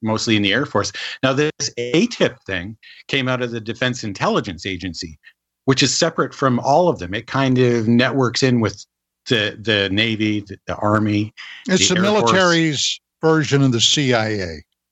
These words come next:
Speaker 1: Yeah, and so, I mean, if, if anybody knows what's going on in there, you know, with regard to the whole thing and how all the pieces fit amongst the various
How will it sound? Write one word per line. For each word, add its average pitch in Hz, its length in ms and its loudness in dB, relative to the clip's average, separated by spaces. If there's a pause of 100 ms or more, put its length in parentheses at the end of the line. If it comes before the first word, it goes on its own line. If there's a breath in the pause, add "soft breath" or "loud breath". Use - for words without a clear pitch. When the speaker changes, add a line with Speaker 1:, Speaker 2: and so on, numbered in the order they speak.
Speaker 1:
Yeah, 123 380 4
and 110 540 0
so, 127 540 0 (240 loud breath)
I 127 60 2
mean, 139 120 0
if, 143 200 -2 (380)
if 127 200 0 (340)
anybody 165 680 2
knows 135 480 2
what's 113 260 0
going 117 340 0
on 107 220 2
in 92 260 -2 (120)
there, 107 520 2 (680)
you 104 100 0
know, 101 120 4
with 113 260 0
regard 127 360 0
to 117 60 -4
the 107 120 0
whole 131 340 0
thing 135 320 0
and 107 80 0
how 123 320 2
all 127 200 2
the 113 100 -4
pieces 127 480 -2
fit 139 280 2
amongst 104 380 0
the 110 80 2
various 104 560 2